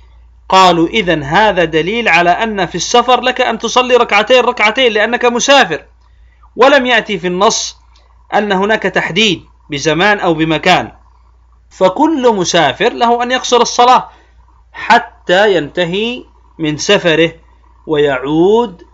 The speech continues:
إلى بلده، وإن طالت مدة إقامته، وإن طالت مدة إقامته. ولهذا النبي عليه الصلاة والسلام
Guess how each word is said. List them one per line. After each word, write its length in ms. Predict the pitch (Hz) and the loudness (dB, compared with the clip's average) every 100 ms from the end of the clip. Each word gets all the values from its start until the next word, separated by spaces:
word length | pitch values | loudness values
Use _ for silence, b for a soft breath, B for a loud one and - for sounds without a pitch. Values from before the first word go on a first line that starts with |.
| - | -2
إلى 540 | 185 170 151 143 143 - _ _ 147 | 0 2 2 2 -2 -6 _ _ 0
بلده، 420 | 175 165 127 117 - _ _ _ _ _ _ _ _ - | 4 4 2 -4 -12 _ _ _ _ _ _ _ _ -6
وإن 320 | 190 247 285 | -2 0 0
طالت 420 | - 269 254 226 208 | 4 6 6 4 0
مدة 340 | 240 196 220 | -4 -2 -2
إقامته، 800 | 220 - 208 214 254 277 277 370 - | -2 -2 0 0 0 -2 -4 -4 -2
وإن 480 | 170 156 208 196 | -2 0 -4 -4
طالت 540 | 170 185 180 151 139 151 | 2 6 6 6 2 -2
مدة 340 | 165 156 190 175 | -4 -2 -4 -4
إقامته. 720 | 165 147 139 127 127 113 104 - _ - - - - | 0 2 2 0 -8 -14 -18 -20 _ -20 -20 -20 -12
ولهذا 460 | 160 160 170 208 190 | -6 0 2 2 0
النبي 240 | 175 170 | -2 0
عليه 260 | 170 160 151 | 0 0 -2
الصلاة 340 | 139 151 156 | -4 -2 -2
والسلام 640 | - 127 - 131 127 117 | -4 -12 -10 -6 -4 -6